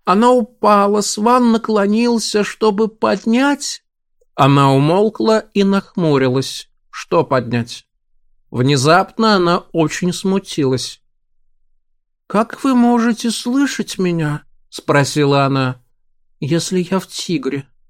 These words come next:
Или вы тоже в тигре?» «Возможно, и так», ответил Гарри, не желая разбирать эту метафору. «Представляете, мы заключены здесь навечно»,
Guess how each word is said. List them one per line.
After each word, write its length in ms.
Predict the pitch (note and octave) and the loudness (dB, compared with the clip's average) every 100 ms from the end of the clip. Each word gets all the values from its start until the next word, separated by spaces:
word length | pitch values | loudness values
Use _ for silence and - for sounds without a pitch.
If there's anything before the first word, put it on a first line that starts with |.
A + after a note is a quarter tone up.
| _ _ _ _ _ _ _ _ - | _ _ _ _ _ _ _ _ -4
Или 220 | D3+ D3 | 0 2
вы 180 | C#3+ D3 | 2 -2
тоже 540 | - G#3 A#3+ G#3+ F#3 | -2 0 0 0 -4
в 120 | - | -6
тигре?» 580 | - - A3 A#3 B3 A#3+ _ _ _ _ _ | -16 -4 -2 -2 -4 -6 _ _ _ _ _
«Возможно, 680 | - C3 A#2+ B2 C3 A#2+ C3+ | -2 0 0 0 0 0 -2
и 20 | |
так», 380 | B2+ E3 A#3+ - _ _ - | -2 -2 -4 -6 _ _ -4
ответил 520 | D3+ D#3+ D3 E3 D#3 | 0 2 2 2 2
Гарри, 380 | C#3+ C#3 C3 B2 | 2 2 0 0
не 120 | - D3+ | 0 4
желая 440 | D3 D3+ D3 C#3 | 4 4 4 4
разбирать 540 | C#3 C3 C#3+ C#3 C3+ | 4 2 2 4 2
эту 160 | C#3+ C3 | 0 0
метафору. 720 | C#3 C#3+ C#3+ A#2+ C3+ B2 - _ _ _ _ _ | -2 0 -2 0 -2 -4 -6 _ _ _ _ _
«Представляете, 1000 | F#3+ F#3 - - A3 A#3 C#4 B3+ A3 - | -4 -4 -4 -4 0 2 2 0 -2 -4
мы 200 | F#3 A3 | -2 0
заключены 640 | A3 A3 G3 F#3 - A#3+ A#3+ | 0 -2 -4 -4 -4 -2 0
здесь 440 | F#3+ G3+ A3 - | 0 0 -2 -2
навечно», 800 | G3+ G#3 G#3 G3+ G3+ - D#3+ D#3+ | -2 0 0 -2 -4 -12 -10 -10